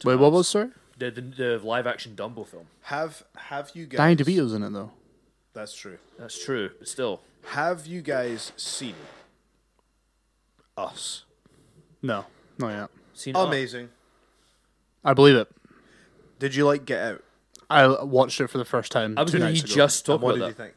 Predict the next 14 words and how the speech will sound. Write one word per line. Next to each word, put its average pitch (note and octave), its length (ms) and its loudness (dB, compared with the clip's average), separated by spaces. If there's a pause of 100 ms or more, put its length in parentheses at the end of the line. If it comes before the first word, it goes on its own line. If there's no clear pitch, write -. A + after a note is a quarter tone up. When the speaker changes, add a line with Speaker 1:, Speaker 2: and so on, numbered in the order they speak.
Speaker 1:
I - 60 -4
thought B2 120 4
it - 40 4
was A2 120 -4
fucking A#2 500 -6
amazing. A2 600 -6 (380)
Speaker 3:
Yeah. G#2 160 -12 (200)
Speaker 1:
I - 40 -20
thought - 120 -2
it A2+ 40 2
was A2 80 -2
Speaker 3:
Dude, G#2 220 -4
Speaker 1:
amazing. B2+ 340 -6 (200)
Speaker 3:
like, A#2+ 300 -8